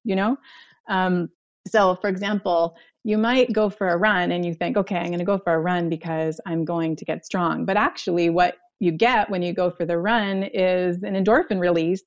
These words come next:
and a great new idea, you know? So being in a place of play, just by asking, "Am I willing to wonder?" or "What is there to wonder about right now?"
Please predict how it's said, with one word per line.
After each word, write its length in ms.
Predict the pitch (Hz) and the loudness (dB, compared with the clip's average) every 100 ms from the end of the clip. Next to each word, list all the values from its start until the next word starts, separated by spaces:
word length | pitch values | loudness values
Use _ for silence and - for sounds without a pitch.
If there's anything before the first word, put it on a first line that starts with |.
| - | -6
and 500 | 180 180 180 185 175 | -2 0 0 -4 -2
a 60 | 196 | 2
great 240 | 220 220 | 4 4
new 120 | 214 | 4
idea, 460 | 220 240 320 - 180 | 4 4 2 0 -6
you 100 | - | -6
know? 180 | 202 214 - - - _ | -6 -8 -12 -20 -20 _
So 440 | - 240 226 220 - _ _ _ _ | 0 2 2 0 -6 _ _ _ _
being 220 | 254 302 | 4 4
in 60 | 339 | 4
a 60 | 262 | 2
place 340 | - 202 196 | 0 0 0
of 160 | 180 - | -8 -8
play, 640 | - 220 185 165 175 170 _ | -2 0 2 0 -2 -4 _
just 240 | 247 262 | -6 -4
by 120 | - 220 | -2 0
asking, 760 | 190 196 - - 165 170 180 - - _ _ _ - | 0 -2 -4 -8 -6 -4 -6 -10 -20 _ _ _ -4
"Am 120 | 190 | -2
I 60 | 175 | 0
willing 260 | 175 180 | 0 -2
to 140 | 170 160 | -4 -4
wonder?" 420 | 170 175 170 165 | -2 0 0 -2
or 140 | 160 | -4
"What 140 | 160 170 | -2 -2
is 120 | 180 | -2
there 160 | 180 170 | -2 -2
to 60 | |
wonder 360 | 160 160 175 170 | -2 -2 -2 -2
about 260 | 165 160 175 | -2 -4 -6
right 220 | 156 - | -6 -6
now?" 340 | 156 160 180 | -6 -6 -10